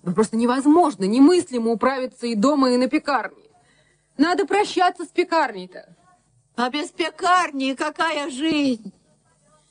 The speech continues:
Speaker 2: Залезай, как улита, в свою шкарлупу на задворках.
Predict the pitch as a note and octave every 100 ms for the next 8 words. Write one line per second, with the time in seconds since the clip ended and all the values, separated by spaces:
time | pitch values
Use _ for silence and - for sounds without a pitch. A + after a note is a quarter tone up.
0 | _ _ _ _ _ _ A#3 B3 B3+ A#3
1 | D4 D4+ - C#4 C4 C#4 C#4+ C#4+ C#4 A#3+
2 | A3+ A3 - C4+ C#4 C#4 B3 - B3+ B3+
3 | A#3+ C4 C4 A#3+ A#3+ B3+ A#3+ B3 A3+ G#3+
4 | F#3+ F#3+